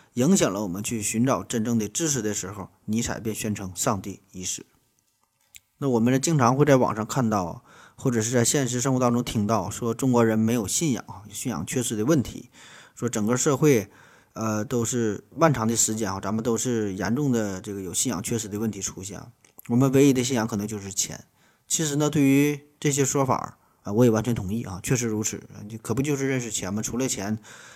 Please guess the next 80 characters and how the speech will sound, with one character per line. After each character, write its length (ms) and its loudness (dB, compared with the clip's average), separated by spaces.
呃， 180 -10
真 160 -2
就 120 -2
没 120 2
有 140 -2
个 500 -6
什 180 -10
么 80 -6
信 200 -2
仰。 100 -10
那 120 -6
关 200 6
于 80 6
中 140 0
国 100 4
人 80 4
的 80 0
信 180 2
仰 120 -2
这 120 -2
个 80 -4
话 220 2
题 140 -2
啊， 80 -4
很 200 -6
大 120 2
啊， 340 -6
我 120 -10
根 140 -4
本 100 -4
驾 180 0
驭 40 -2
不 120 -4
了。 240 -8
但 120 0
是 80 0
我 60 0
可 100 0
以 40 0
瞎 180 0
说 180 0
几 100 -4
句 120 -6
儿 160 -8
啊。 80 -14
其 160 0
实 140 4
我 100 4
们 180 0
中 120 0
国 120 4
人 160 2
从 140 -4
来 120 2
也 60 0
不 140 -2
缺 160 0
乏 180 -4
信 200 0
仰， 240 -8
有 80 2
很 120 2
多 120 2
信 160 -4
仰， 240 -10
呃， 160 -8
自 180 -4
己 160 -2
的 140 -4
有 140 -2
这 100 -6
个 40 -6
道 220 2
教， 280 -6
有 60 -10
外 140 0
来 140 -2
的 80 -6
佛 240 -10
教， 200 -4